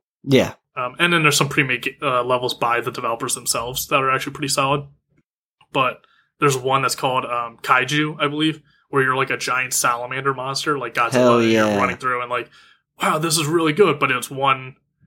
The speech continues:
Speaker 2: it's one that people were following for a while, showing you, like, the full extent of how much you can do and stuff. And it's not perfect. You know, you destroy a building and it dissolves into blocks, and you can see, like, the basic, you know, tools he used to make it. So it's not
Speaker 1: Oh, for sure.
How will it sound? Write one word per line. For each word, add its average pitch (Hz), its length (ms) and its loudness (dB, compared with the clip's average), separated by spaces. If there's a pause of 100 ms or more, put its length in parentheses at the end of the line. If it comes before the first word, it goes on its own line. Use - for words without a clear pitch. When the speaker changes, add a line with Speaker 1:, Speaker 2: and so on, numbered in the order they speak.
(260)
Speaker 2:
it's 160 180 0
one 147 280 4
that 131 120 2
people 143 200 -2
were 127 100 0
following 127 400 -2
for 127 160 0
a 117 80 -6
while, 113 320 -2
showing 123 380 0
you, 120 140 -10
like, 117 220 -10
the 120 100 -6
full 127 420 -4
extent 120 380 -4
of 117 100 -8
how 127 220 0
much 120 200 -6
you 139 60 -4
can 120 120 -12
do 117 260 -6
and 113 100 -8
stuff. 123 320 0 (680)
And 220 140 4
it's 208 120 4
not 190 200 4
perfect. 143 460 2
You 143 180 -4
know, 123 40 -4
you 123 160 -4
destroy 135 300 4
a 131 60 2
building 127 280 -2
and 117 100 -4
it 117 80 -10
dissolves 123 320 0
into 117 120 -4
blocks, 120 640 -2
and 135 100 -4
you 123 60 -8
can 131 100 -14
see, 123 200 -4
like, 117 180 -6
the 131 80 -4
basic, - 360 -6 (420)
you 123 100 -10
know, 117 60 -8
tools 147 400 4
he 135 80 0
used 127 180 -4
to 127 100 -2
make 117 220 -8
it. 131 140 -6
So 139 80 -6
it's 123 100 -6
not 127 260 -2
Speaker 1:
Oh, 160 180 6
for 151 140 2
sure. 95 300 0